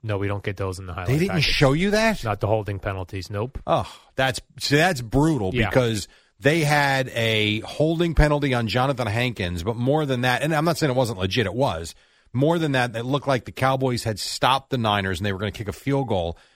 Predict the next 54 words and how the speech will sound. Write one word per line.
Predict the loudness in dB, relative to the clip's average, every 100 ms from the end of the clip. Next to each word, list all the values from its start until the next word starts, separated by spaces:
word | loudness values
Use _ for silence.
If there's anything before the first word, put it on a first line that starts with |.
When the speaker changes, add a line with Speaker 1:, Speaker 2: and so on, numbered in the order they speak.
| -6
Speaker 2:
but | -4 0
there | 0
was | 0 0
a | 0
holding | -2 0 0 0 -2
call | 0 0 2
in | 0
the |
secondary | -4 0 0 0 0 2 2
on | 2
Donovan | 2 0 0 -2
Wilson. | -2 -2 -2 -8 -10 -20 _ -6
And | -2
it | 0
was | 0 2
legit. | 0 2 2 2 0
I'm | 0
not | 0
saying | 0 0
it | 2
wasn't, | 0 0 -2
but |
it's | -4 -6
still | -4
one | -2 0
of |
those | 0 -2
things | -2 -2 0
where | -2
you | 0
make | 0 -2
the | -6
great | -2 -4 -4
play, | -6 0 0 0 -6 -14 -6
and | -2 2
then | 2
all | 2
of | 0
a |
sudden, | 0 0 0 -2
like, | -4
two | 0 -2
seconds | 2 0 2
later, | 2 2 0 -4 -14
flag | -4 0 0 0
comes | -4 -4
up | -4
on | -4
the | -4
bottom. | 2 2 2
Like, | -2
come | -4 -8 -14
on. | -8 -6 -4 -6 -10 -20 _ _ -18
Whatever. | -2 2 2 2 -2